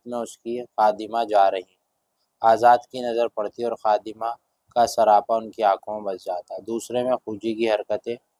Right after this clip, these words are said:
और रेल के सफ़र का हाल नज़र आता है। तो महरी,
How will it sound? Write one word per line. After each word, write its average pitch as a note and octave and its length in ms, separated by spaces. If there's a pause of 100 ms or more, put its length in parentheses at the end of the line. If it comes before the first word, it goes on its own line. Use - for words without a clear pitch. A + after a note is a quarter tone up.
(380)
और A#2 180
रेल A#2+ 360
के - 440
सफ़र A2+ 360
का A#2 160
हाल G#2 320 (680)
नज़र A2 300
आता F2+ 320
है। F2 60 (320)
तो G2+ 300
महरी, A2+ 500